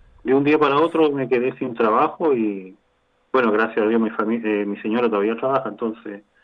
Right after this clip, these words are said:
por mi parte yo tuve que reinventarme, eh, empezar a, a buscar, a ver qué, qué se puede ha-,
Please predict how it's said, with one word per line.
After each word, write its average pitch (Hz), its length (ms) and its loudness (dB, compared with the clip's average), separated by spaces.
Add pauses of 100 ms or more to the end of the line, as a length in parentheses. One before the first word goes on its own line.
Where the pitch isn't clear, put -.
(880)
por 120 120 2
mi 120 140 -2
parte 151 340 0
yo 147 120 2
tuve 143 240 4
que 139 160 2
reinventarme, 151 1120 -2
eh, 120 320 -4 (880)
empezar 120 420 -2
a, 127 600 2
a 120 40 2
buscar, 151 560 0
a 143 60 2
ver 147 260 2
qué, 139 280 -2
qué - 180 -6
se 131 100 0
puede 135 260 4
ha-, 123 80 -2